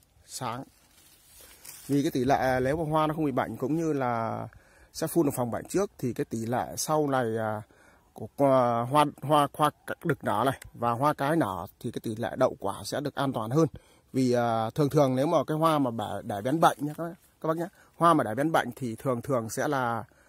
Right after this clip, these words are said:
ờ, lúc, ờ, cái lúc hoa cái nở rộ và để chuyển thành, à, tắt hoa, lộ quả non thì cái tình trạng đó nó sẽ bị bệnh, nó sẽ bị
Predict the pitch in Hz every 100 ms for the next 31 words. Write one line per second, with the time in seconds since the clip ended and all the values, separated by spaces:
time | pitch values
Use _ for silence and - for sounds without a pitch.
0 | _ _ _ 117 113 120 165 - 147 143
1 | 139 131 127 - - _ _ - 156 151
2 | 151 180 160 156 147 139 143 139 123 147
3 | 180 175 143 131 - 98 120 135 - 117
4 | 117 104 95 101 113 101 127 123 120 110
5 | - _ 170 165 160 143 - - - 135
6 | - 107 131 147 139 - - _ - 139
7 | 131 147 143 123 131 - 113 117 147 -
8 | 147 123 120 107 - 127 - 139